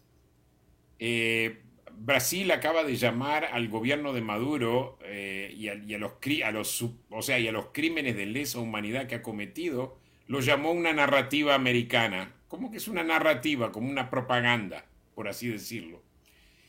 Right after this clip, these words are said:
Y yo creo que, eh, lo mismo opina Lula con respecto a Irán. O sea, que Irán cometa crímenes o que, o que financie el terrorismo es una narrativa también para Brasil.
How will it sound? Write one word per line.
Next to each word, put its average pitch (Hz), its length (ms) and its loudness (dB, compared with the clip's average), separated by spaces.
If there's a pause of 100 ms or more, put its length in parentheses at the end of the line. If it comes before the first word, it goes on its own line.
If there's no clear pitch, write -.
(100)
Y 139 60 -6
yo 190 200 2
creo 208 280 4
que, 151 840 4
eh, 143 140 -6 (100)
lo 156 240 2
mismo 180 460 2
opina 151 640 2
Lula 131 640 4
con 135 180 -2
respecto 127 420 -2
a 156 40 2
Irán. 170 440 2 (580)
O 107 60 -8
sea, 143 200 2
que 123 100 0
Irán 151 320 2
cometa 143 580 -4
crímenes 123 840 -4 (160)
o 113 160 -10
que, 113 120 -4 (200)
o 117 200 -8
que 107 600 -4
financie 135 480 -2
el 120 100 -4
terrorismo 131 840 -2
es 175 220 -6
una 180 180 -2
narrativa 151 640 0
también 131 360 -2
para 123 200 2
Brasil. 117 520 -4